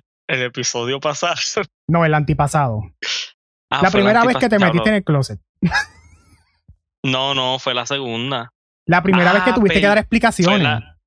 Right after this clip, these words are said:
Speaker 1: fue la primera vez. Ah, ok, yo me imaginé de la segunda. Pues está bien, ok. Pues nada,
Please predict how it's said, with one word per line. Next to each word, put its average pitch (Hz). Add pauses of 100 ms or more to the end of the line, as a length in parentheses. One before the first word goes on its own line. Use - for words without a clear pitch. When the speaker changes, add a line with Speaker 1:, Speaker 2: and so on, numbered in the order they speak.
(200)
Speaker 1:
fue 131
la 131
primera 147
vez. 135 (300)
Ah, 151
ok, 143
yo 131
me 131
imaginé 147
de 160
la 151
segunda. 120
Pues -
está 120
bien, 110
ok. 110 (480)
Pues 110
nada, 196